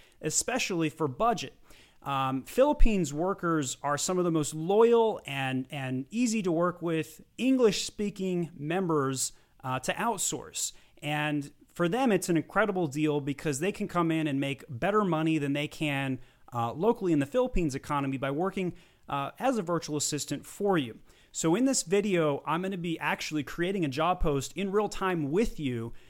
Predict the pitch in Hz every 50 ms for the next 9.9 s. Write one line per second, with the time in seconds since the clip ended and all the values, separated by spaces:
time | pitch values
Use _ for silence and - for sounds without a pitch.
0 | - _ - - 143 143 143 139 143 143 143 156 - - 190 196 214 214 202 180
1 | 160 165 156 135 - - 143 147 156 165 180 190 202 214 196 - - 190 165 160
2 | 156 - 170 156 143 135 - - 180 180 180 170 165 160 151 139 135 127 139 147
3 | 160 170 175 185 180 175 175 160 - 151 151 - 160 156 147 147 156 151 135 135
4 | 151 170 170 156 151 - 160 151 151 147 143 135 135 131 127 131 127 127 135 160
5 | 160 131 110 - - - - - - - - - - - - 170 156 151 147 139
6 | - - _ _ _ _ _ _ - - _ _ _ - 147 143 139 139 139 -
7 | - 170 175 214 254 254 - 226 202 196 196 208 190 180 165 - 85 - - -
8 | - - 156 139 147 180 208 220 - 165 175 175 165 - - 196 196 208 220 190
9 | 185 175 - 190 180 175 156 147 156 147 156 151 147 143 143 143 139 131